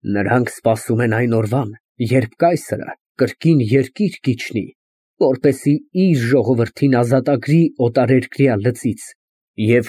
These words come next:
ինկերի կայսրությանը վերադարձնի անցյալի փառքը։ Այդ հավատքի մասին շատ եմ լսել։ Եթե կուզեք,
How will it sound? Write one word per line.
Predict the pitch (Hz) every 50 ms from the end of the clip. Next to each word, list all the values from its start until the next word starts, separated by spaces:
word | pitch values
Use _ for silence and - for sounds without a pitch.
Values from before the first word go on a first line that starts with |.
| - _
ինկերի | 123 120 123 127 123 120 135 123 104 117 127 131
կայսրությանը | 131 - 120 120 123 - - 117 117 117 117 - 131 131 147 170 147
վերադարձնի | 120 139 143 143 139 127 135 135 - - - - 127 120 127 147 -
անցյալի | - 110 120 127 - - - 131 110 107 117 120 117
փառքը։ | - - 151 139 - - - - - - - - _ _ _ _ _ _ _ _ _ _ _ _ _ _ _ _ _ _ _ _ _ _ _ _ _ _ _ -
Այդ | - 127 113 - 123
հավատքի | 127 127 127 131 - - 151 143
մասին | 131 127 120 - - 156 143
շատ | - - 170 156 139 -
եմ | 98 92 95
լսել։ | 95 - - - - - - _ _ _ _ _ _ _ _ _ _ _ _ _ _ _ _ _ _ _ _ -
Եթե | 113 110 95 104 104 117 131 - 180 185
կուզեք, | - - 180 175 123 117 151 180 180 180 -